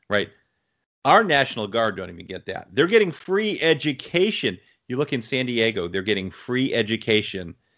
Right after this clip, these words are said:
in-person learning. Meanwhile, the literal American citizens in San Diego in their school system have to do remote learning.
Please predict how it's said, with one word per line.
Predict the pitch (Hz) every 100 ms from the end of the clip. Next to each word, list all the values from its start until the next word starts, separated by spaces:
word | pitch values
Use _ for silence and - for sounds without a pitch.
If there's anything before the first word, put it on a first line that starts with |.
| _
in-person | 110 117 113 120 107 104 98
learning. | 98 87 80 - _ _
Meanwhile, | 110 113 113 104
the | 98 95
literal | 98 110 123 127 120 -
American | 95 101 113 110 98
citizens | 92 135 131 - 92 -
in | 95
San | 87 107 98
Diego | 95 92 87 90
in | 92
their | 90
school | - - 135
system | - 156 - 170 170 - _ _ _
have | 127 120
to | 123
do | 110 110 104 95 - _ _
remote | 107 104 101 104 101 -
learning. | 92 92 98 90 80 73